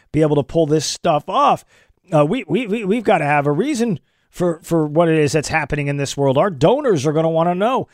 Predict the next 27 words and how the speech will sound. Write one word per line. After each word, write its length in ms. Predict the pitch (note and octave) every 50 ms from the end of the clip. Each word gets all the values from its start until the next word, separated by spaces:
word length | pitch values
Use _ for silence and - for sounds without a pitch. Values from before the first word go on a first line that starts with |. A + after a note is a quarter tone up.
| _ _ -
And 140 | - C#3 C3+
so 100 | - F3+
the 140 | D#3+ D#3+
answer 320 | D3 D3+ D#3+ D#3+ - E3 D#3+
is 100 | D3 B2+
always 280 | C#3+ C#3 C3+ C#3 C3
transition. 500 | - - C3 B2 A#2 B2 A#2 - - A2
We're 80 | G#2 A2
going 200 | A2 C#3 C#3+ C#3
to 60 | C3+
transition, 460 | A#2+ - C#3 B2+ C3+ G3 A3+ - A3+
we're 80 | G#3 E3
going 140 | B2+ C#3 C3
to 80 | B2
transition, 480 | A2+ C3 C3 A#2+ B2+ G#3+ A#3+ - A3 G3+
we're 80 | E3+ C3+
going 120 | B2+ B2
to 40 | A#2+
transition. 520 | G#2 B2 B2 A#2+ B2 G#3 G3+ A3 A3+ F#3+ - _ - _ -
And 100 | C3+ C#3+
when 80 | D#3+
we 100 | D#3+ D#3+
do 100 | C#3+ D3+
the 80 | C#3 C3
magic 340 | C3 D#3 F#3 G#3 G#3 A3+ -
of 80 | G3
transitioning, 800 | - - D#3 C3 B2+ A#2 D#3+ A3+ A3 - A#3 A3 A3 G#3 G3